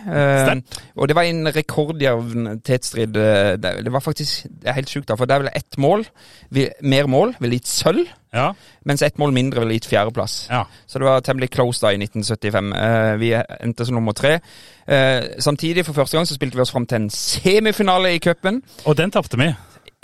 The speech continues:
Speaker 1: Null en mot andredivisjonslaget Bodø/Glimt.
Speaker 2: Andredivisjonslaget
Speaker 1: Og det har
Speaker 2: Bodø/Glimt?
Speaker 1: jeg aldri tenkt på. For jeg, jeg tror vi aldri har vært nærmere cupfinale enn det.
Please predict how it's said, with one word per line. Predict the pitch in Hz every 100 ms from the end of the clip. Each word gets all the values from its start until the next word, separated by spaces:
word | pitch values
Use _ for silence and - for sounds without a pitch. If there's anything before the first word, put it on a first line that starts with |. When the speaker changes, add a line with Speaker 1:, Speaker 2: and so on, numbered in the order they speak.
| 131
Speaker 1:
Null | 139 196
en | 185 196
mot | 165 180 - 151
andredivisjonslaget | 160 143 151 147 160 147 - 156 131
Bodø/Glimt. | 120 120 120 110 - - - - - - 226
Speaker 2:
Andredivisjonslaget | 202 120 107 131 143 190 185 214 226
Speaker 1:
Og |
det | 202
har | 226
Speaker 2:
Bodø/Glimt? | 233
Speaker 1:
jeg |
aldri | 180 165
tenkt | - 151 -
på. | 117 123 123
For | 123
jeg, | 139 -
jeg | -
tror | 139 127
vi | 117
aldri | 110 147
har | 240
vært | 127
nærmere | 120 123 135
cupfinale | 127 127 113 110
enn | 120 113
det. | 156